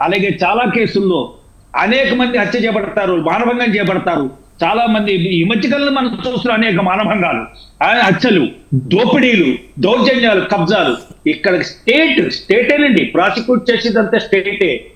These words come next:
అంతే, స్టేట్ వీక్ అయిపోతుందండి. స్టేట్ ఎప్పుడు కూడా ప్రాసిక్యూషన్ లో సీరియస్ గా ఉండట్లా. ఇక్కడ ఎక్విటల్ వస్తుంది,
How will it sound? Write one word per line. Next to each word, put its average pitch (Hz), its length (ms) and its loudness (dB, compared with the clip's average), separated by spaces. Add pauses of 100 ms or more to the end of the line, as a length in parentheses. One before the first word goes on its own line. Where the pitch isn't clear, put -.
(200)
అంతే, 220 400 0
స్టేట్ 262 480 0
వీక్ 226 420 2
అయిపోతుందండి. 156 1300 -2
స్టేట్ 208 380 2
ఎప్పుడు 220 220 2
కూడా 226 140 4
ప్రాసిక్యూషన్ 208 640 0
లో - 60 -2
సీరియస్ 233 340 0
గా 226 40 0
ఉండట్లా. 165 420 -2 (280)
ఇక్కడ 190 260 0
ఎక్విటల్ 254 360 0
వస్తుంది, 226 600 0